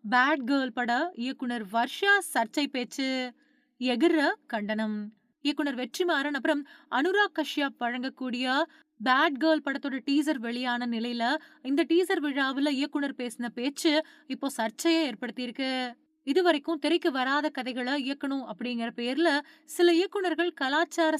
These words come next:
சீரழிவை முன்னிறுத்துறதா இந்த டீசரை பார்த்ததுக்கு பின்னாடி நெட்டிசன்கள் நிறைய பேர் அவங்களோட ஆதங்கத்தை வெளிப்படுத்திட்டு வராங்க. அதே மாதிரி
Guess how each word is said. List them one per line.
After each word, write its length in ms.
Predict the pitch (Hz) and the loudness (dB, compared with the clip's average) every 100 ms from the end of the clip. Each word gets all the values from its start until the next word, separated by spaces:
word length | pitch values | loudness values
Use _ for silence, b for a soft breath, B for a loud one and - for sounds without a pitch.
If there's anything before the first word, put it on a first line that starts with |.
| - | 0
சீரழிவை 480 | 302 311 285 285 277 | 0 2 2 -2 -2
முன்னிறுத்துறதா 840 | 240 269 277 220 - - 226 233 285 B B | -2 -2 -2 -4 -6 -2 2 2 2 B B
இந்த 220 | 269 330 320 | -2 0 4
டீசரை 340 | 349 359 349 - | 4 4 2 0
பார்த்ததுக்கு 380 | 269 262 254 254 220 | -6 -6 -8 -8 -8
பின்னாடி 520 | 254 285 254 294 240 | -4 -2 -2 -4 -4
நெட்டிசன்கள் 420 | 320 302 277 269 | -4 -4 -4 -2
நிறைய 420 | 220 254 311 339 | -2 -2 0 -2
பேர் 240 | 269 220 269 | -2 -6 -6
அவங்களோட 460 | - 233 247 233 190 | -6 -6 -6 -6 -6
ஆதங்கத்தை 600 | 220 294 285 254 - 247 | -6 -4 -4 -6 -6 -6
வெளிப்படுத்திட்டு 500 | 247 208 214 208 214 | -6 -8 -10 -10 -8
வராங்க. 600 | 214 214 214 226 226 220 220 B B B B | -4 -4 -4 -2 -2 -4 -10 B B B B
அதே 260 | 226 285 | -2 0
மாதிரி 400 | 294 277 277 320 | 0 -2 0 0